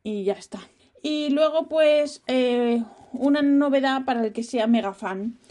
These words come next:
Resulta que, mm, hay una tienda, atención porque esto tiene tela, hay una tienda que se llama Ackerman, pero no es la Ackerman, entre paréntesis, la de verdad, ¿vale? La de verdad está en La Haya,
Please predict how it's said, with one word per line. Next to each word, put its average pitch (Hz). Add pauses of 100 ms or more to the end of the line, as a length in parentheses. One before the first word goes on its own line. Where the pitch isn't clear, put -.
(240)
Resulta 262
que, 233
mm, 208 (400)
hay 233
una 247
tienda, 240 (280)
atención 202
porque 208
esto 208
tiene 202
tela, - (360)
hay 262
una 285
tienda 285
que 254
se 247
llama 247
Ackerman, 214 (160)
pero 202
no 214
es 240
la 214
Ackerman, 208 (400)
entre 220
paréntesis, 202 (200)
la 208
de 175
verdad, 165 (160)
¿vale? 185
La 208
de 180
verdad 175
está -
en 180
La 196
Haya, 262